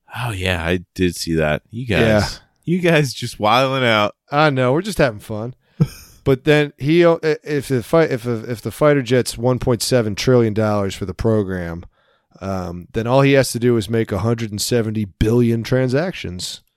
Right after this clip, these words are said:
Speaker 2: to balance that out. So I think we're
Speaker 1: Okay.
Speaker 2: good. I don't
Speaker 1: Yeah.
Speaker 2: think he was hitting those kind of numbers.
Speaker 1: Sick.
Speaker 2: Yeah.
Speaker 1: Well, if
Speaker 2: hundred
Speaker 1: he gets a couple of compatriots, though, I mean, he, they'll
Speaker 2: That's
Speaker 1: overtake
Speaker 2: true.
Speaker 1: that fast.
Speaker 2: Then he only has to do what, like, maybe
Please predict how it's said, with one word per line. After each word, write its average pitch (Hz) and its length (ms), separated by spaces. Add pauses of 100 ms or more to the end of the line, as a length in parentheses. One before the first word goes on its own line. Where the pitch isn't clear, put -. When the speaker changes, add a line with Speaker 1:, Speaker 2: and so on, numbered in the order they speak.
(220)
Speaker 2:
to 101 500
balance 107 460
that 101 260
out. 95 320
So - 100
I 160 80
think - 200
we're - 80
Speaker 1:
Okay. 185 160
Speaker 2:
good. 139 180 (260)
I 151 140
don't 165 80
Speaker 1:
Yeah. 165 80
Speaker 2:
think 170 120
he 165 100
was 151 180
hitting 151 200
those 135 260
kind 139 220
of 110 100
numbers. 104 520 (140)
Speaker 1:
Sick. - 560
Speaker 2:
Yeah. 101 240 (320)
Speaker 1:
Well, 254 160
if 131 160
Speaker 2:
hundred 147 120
Speaker 1:
he 170 80
gets 127 240
a 135 140
couple 143 340
of 107 60
compatriots, 107 720
though, 69 280
I 73 60
mean, 73 240
he, 104 180 (360)
they'll 104 340
Speaker 2:
That's 131 220
Speaker 1:
overtake 190 100
Speaker 2:
true. 160 140
Speaker 1:
that 101 220
fast. - 840 (160)
Speaker 2:
Then 160 140
he 156 100
only 143 180
has 131 200
to 123 100
do 120 240
what, 107 440
like, - 440 (100)
maybe 107 360